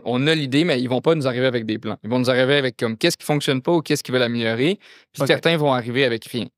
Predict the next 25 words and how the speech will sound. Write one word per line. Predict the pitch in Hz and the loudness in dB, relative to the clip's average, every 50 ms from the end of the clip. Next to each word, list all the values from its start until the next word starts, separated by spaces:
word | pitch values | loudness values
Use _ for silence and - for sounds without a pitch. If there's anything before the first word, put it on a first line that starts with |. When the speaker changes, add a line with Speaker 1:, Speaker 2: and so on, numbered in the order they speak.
| _ _ _ _ - - | _ _ _ _ -10 -6
Speaker 2:
Donc, | 139 139 135 - | -6 -6 -4 -4
un | 143 135 147 | -4 -2 -2
peu, | 147 151 175 | -2 -2 -4
c'est | 170 - 156 | -6 -6 -8
plus | - - 160 151 | -8 -8 -8 -6
dans | 131 131 131 131 131 127 123 123 - | -2 -2 -2 0 0 0 0 0 -2
aussi | 120 120 - 143 | -4 -4 -2 -2
l'optique | 135 120 - - 139 127 | -2 -2 -2 -6 -10 -6
de | 113 113 | -6 -6
conseiller, | 110 - - 131 120 - - 131 123 123 131 139 143 139 | -6 -2 -4 -2 -2 -2 -2 -2 -2 0 0 0 0 -2
de | 120 113 104 | -4 -6 -8
trouver | 98 - - 117 110 117 120 123 123 117 | -10 -10 -10 -8 -6 -4 -4 -2 -2 -4
les | 113 110 107 | -4 -6 -6
besoins | 107 101 127 120 110 117 120 135 151 _ _ _ _ | -4 -2 -2 -2 0 0 -2 -2 -4 _ _ _ _
et | - 117 | -8 -4
de | 113 113 | -2 -2
répondre | 113 113 - 127 120 117 | -2 0 0 0 0 0
à | 107 | 0
ces | 101 - 117 | -2 -2 -4
besoins-là, | 107 110 107 117 113 110 107 104 | -4 -4 -2 -2 -2 -2 0 2
c'est | 127 | 2
ça ? | 131 | 2
Speaker 1:
Exactement, | 127 123 123 - - 123 110 110 - _ - | 4 2 2 0 2 0 -2 -2 -4 _ -6
Speaker 2:
Ok. | 120 | -6
Speaker 1:
exactement. | 120 113 117 151 113 113 110 110 | -4 0 0 -2 0 -2 -4 -4